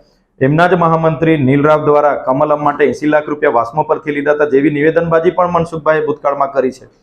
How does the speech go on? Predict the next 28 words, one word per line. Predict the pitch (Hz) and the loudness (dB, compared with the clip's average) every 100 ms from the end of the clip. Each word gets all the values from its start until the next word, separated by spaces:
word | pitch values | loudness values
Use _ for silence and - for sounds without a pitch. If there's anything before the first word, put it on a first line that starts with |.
| _ _ _ - | _ _ _ -2
ત્યારે | 139 165 202 | 2 2 2
અમે | - 160 160 | 0 0 2
મનસુખભાઈને | 147 143 156 151 147 147 | 0 -2 -2 0 0 0
કહેવા | 139 135 | 2 2
માંગીએ | 143 143 143 147 | 2 -2 0 2
છીએ, | 147 156 - - _ 131 | 2 0 0 -10 _ -2
હમણાં | 156 156 | 0 0
ચાર | 156 147 160 | 2 2 4
દિવસ | 165 165 - | 2 2 0
પહેલા | 151 156 | 2 2
તમારા | 160 147 143 143 135 | 0 0 0 0 0
પ્રદેશ | - 127 165 165 | 0 0 0 -2
પ્રમુખ | 151 151 156 - | -2 0 0 -4
સી | - 135 | -2 0
આર | 147 147 | 2 0
પાટીલ | 135 160 165 | 0 0 2
દ્વારા | 147 127 127 - - _ 104 | 2 2 -2 -4 -18 _ -2
નર્મદા | 117 139 160 185 | 2 2 2 0
ખાતે | 175 160 170 | 0 2 2
જે | 151 | 0
કમલમનું | 156 131 143 170 165 165 | 0 -2 0 0 0 0
ઉદ્ઘાટન | 139 139 147 160 - | 0 0 0 0 2
કર્યું, | 147 151 165 - - _ - | 2 4 0 -4 -14 _ 0
આ | 156 - 123 | 0 2 0
આલિશાન | 127 180 185 185 | 0 0 0 -2
કમલમ | - 165 165 165 160 | 0 0 2 2 2
બનાવવા | 147 151 156 | 0 2 2
માટે | 151 143 151 165 | 0 0 2 0